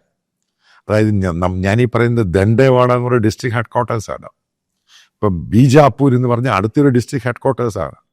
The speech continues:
അപ്പൊ ഇവിടെയൊക്കെ നമ്മൾ കാണേണ്ടത്, ഞാൻ ഈ പോയി കണ്ടപ്പം മനസ്സിലായത്,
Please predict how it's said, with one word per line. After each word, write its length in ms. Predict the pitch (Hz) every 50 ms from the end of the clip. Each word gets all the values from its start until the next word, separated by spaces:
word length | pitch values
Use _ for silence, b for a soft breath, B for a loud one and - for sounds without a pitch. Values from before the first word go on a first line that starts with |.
| _ _ _ _ _ _ _ _ _ _ b b b b b b
അപ്പൊ 140 | b - 139 123 113
ഇവിടെയൊക്കെ 480 | 113 131 175 208 208 196 165 - - 180 156
നമ്മൾ 160 | 156 143 156 170 143 143
കാണേണ്ടത്, 460 | 117 113 151 165 165 147 113 101 107 117 120 120
ഞാൻ 100 | 127 135 147 147
ഈ 20 | 139 -
പോയി 160 | 127 147 156 143 -
കണ്ടപ്പം 360 | 135 120 123 147 147 165 165 143 127
മനസ്സിലായത്, 640 | 117 107 - 135 139 123 104 101 98 82 82 78